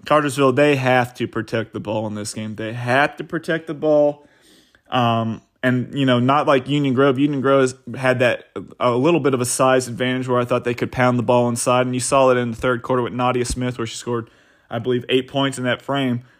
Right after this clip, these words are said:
But they weren't ever able to do that consistently. And when they did do that, they were already down thirty points. I don't think Cartersville has that advantage inside, uh, as far as height goes.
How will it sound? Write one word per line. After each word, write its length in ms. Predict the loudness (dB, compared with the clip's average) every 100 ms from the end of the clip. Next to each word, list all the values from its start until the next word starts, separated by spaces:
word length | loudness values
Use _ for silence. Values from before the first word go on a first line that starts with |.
| _
But 140 | -6
they 120 | -2 0
weren't 220 | -2 -2
ever 300 | -2 0 2
able 340 | 2 2 0
to 160 | -4 -4
do 220 | 0 2
that 360 | 4 2 -2 -12 -20 _
consistently. 840 | -6 -4 0 -2 -2 -6 -4 -2
And 120 | -2 -2
when 140 | 0
they 140 | 0
did 380 | 2 2 2 0
do 180 | 0 2
that, 280 | 2 -2 -2
they 100 | -2
were 140 | 0
already 240 | 0 0 0
down 320 | 0 0 -2
thirty 280 | -4 -6 -6
points. 460 | -6 -6 -8 -14 _ _ _ _ _ _ 0
I 80 | 2
don't 100 | 2
think 160 | 0
Cartersville 420 | 2 2 4 0
has 440 | 2 4 4 2 -2
that 380 | 2 2 0 _ -4
advantage 580 | -4 -2 0 0 -2 -4
inside, 680 | -4 -2 0 2 2 2 -4 -12 -20 -20 _ _
uh, 320 | 0 2 0 -4 -6
as 160 | -4
far 180 | 0 2
as 140 | 2 0
height 340 | 2 2 2
goes. 460 | -2 -2 -2 -6